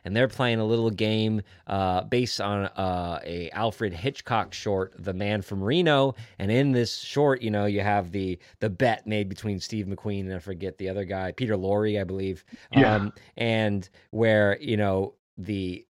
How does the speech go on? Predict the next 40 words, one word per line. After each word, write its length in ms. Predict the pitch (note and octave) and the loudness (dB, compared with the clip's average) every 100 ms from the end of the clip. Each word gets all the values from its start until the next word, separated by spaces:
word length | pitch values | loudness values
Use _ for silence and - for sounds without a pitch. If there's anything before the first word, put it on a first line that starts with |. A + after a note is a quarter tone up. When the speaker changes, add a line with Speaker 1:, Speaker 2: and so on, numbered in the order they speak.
| - | -8
Speaker 1:
you 80 | A#2 | -4
have 80 | |
to 60 | G#2+ | 0
light 140 | A2+ | 0
the 60 | A#2 | 2
lighter 240 | A#2 A#2 | 2 2
ten 300 | G#2 B2+ C3+ | 0 0 0
times. 460 | B2+ C3+ B2+ B2+ A#2 | 4 4 4 2 -2
If 120 | G2 | -6
you 60 | G2 | -4
don't, 380 | F2+ B2 B2 - | 2 2 2 -2
ch-, 180 | - - | -6 -4
chop 220 | - G#2+ | -2 0
off 160 | G2+ - | -2 -4
your 80 | F2+ | -8
finger. 340 | G#2 F2 D#2+ | -6 -6 -6
If 160 | F2 - | -8 -10
you 60 | |
do, 260 | F2 B2+ A#2+ | 0 2 2
you 140 | A#2 | 0
get 140 | - G2+ | -6 -6
the 80 | F#2 | -6
car. 400 | - F#2 D#2+ D#2 _ - _ | -4 -4 -4 -10 _ -20 _
So 120 | - | -6
they 120 | G#2 F#2+ | -4 -2
set 440 | - - F#3 - | -4 2 2 2
this 180 | C#3+ B2 | -2 -2
whole 300 | - C3 B2+ | 4 4 4
thing 320 | - A#2+ A2+ | 2 0 2
up 240 | G#2+ G2+ - | 2 2 0
over, 340 | G#2 G2 F#2+ | -2 0 0
like, 180 | F#2 F2 | -2 -4
the 80 | F#2 | -8
course 340 | - G#2 F#2+ | -2 -2 -2
of, 120 | F#2+ E2 _ _ _ - | -6 -10 _ _ _ -6
you 120 | B2 | -4
know, 220 | F#2 E2+ - _ | -4 -6 -12 _
fifteen 520 | - B2+ - B2 G#2+ | -2 -2 0 0 2
minutes. 480 | G#2 G2 - - - _ _ - - | 2 0 -2 -8 -10 _ _ -20 -4
Uh, 380 | G2 F#2 F2+ | 0 0 0